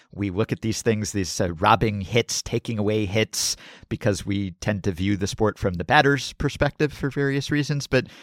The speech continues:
Jamie's suggesting that robbery is just the wrong term here. He quotes from the New York Penal Code that defines robbery and says that robbery is forcible stealing. A person forcibly steals property and commits robbery when, in the course of committing a larceny,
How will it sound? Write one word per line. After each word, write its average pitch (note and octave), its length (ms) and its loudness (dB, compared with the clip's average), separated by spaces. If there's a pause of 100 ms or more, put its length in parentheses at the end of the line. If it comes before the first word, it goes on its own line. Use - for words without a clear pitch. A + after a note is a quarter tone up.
(420)
Jamie's G#3+ 320 0
suggesting C3+ 580 2
that A#2 260 2
robbery B2+ 420 4
is G#2 120 -2
just - 280 -6
the A2 100 2
wrong F#2+ 440 2
term G#3 260 4
here. G#2 340 -4 (340)
He - 180 -12
quotes - 460 4
from B2+ 240 0
the A2+ 140 0
New C#3 140 2
York D3+ 340 4
Penal G#3 280 6
Code G2+ 440 4 (340)
that G2+ 260 0
defines C3+ 500 4
robbery G2 500 6 (320)
and F#2 300 -2
says G2 280 2
that G#2 160 0
robbery C3 380 6
is G#2+ 140 0
forcible - 640 4
stealing. - 580 -6 (440)
A G#2+ 100 2
person G#2+ 380 2
forcibly B2 720 4
steals G2 340 -2
property G2+ 460 2
and F2+ 120 0
commits G#2 320 -2
robbery F#2 320 2
when, B2+ 280 4
in A2+ 100 2
the G#2+ 60 0
course - 300 2
of G#2 80 -4
committing A#2 320 0
a G2+ 80 2
larceny, G2+ 580 4